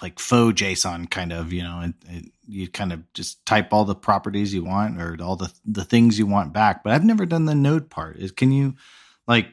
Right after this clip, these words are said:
what's involved in, like, writing that? You just kinda, do you have to, like, handle every case, or does GraphQL kinda know how to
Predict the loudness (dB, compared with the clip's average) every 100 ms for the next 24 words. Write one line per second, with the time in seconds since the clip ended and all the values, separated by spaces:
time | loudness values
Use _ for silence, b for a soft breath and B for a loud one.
0 | _ -4 0 0 2 0 -2 -2 -2 -2
1 | -2 -8 _ -6 -4 -2 0 0 0 -8
2 | -12 -10 -10 -12 -18 _ _ _ -6 -2
3 | 0 -2 -6 _ -14 -4 -2 0 0 0
4 | -2 -6 b b b b b _ 4 6
5 | 4 4 2 -2 0 2 2 0 -2 -4
6 | -4 -8 -6 -4 -4 -2 0 0 0 -2
7 | -2 0 0 0 -2 -2